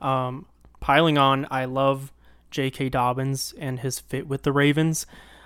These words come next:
I have him at number three in my rankings, so it pains me to see you get him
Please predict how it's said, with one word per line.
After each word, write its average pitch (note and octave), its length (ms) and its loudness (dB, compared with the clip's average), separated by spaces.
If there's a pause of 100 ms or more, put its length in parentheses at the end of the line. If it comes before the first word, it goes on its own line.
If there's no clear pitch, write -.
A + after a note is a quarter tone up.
I D3+ 180 0
have D3 240 2
him D3 260 2
at C#3 340 -2
number C#3 300 -2
three C#3 320 -2
in E3 80 4
my C#3+ 180 4
rankings, C3+ 520 -2
so C3 340 -2
it B2+ 160 -10
pains F3+ 340 -2
me D3 140 2
to C#3 80 -2
see - 160 -6
you C#3+ 140 -2
get C3+ 160 -2
him C3+ 280 -4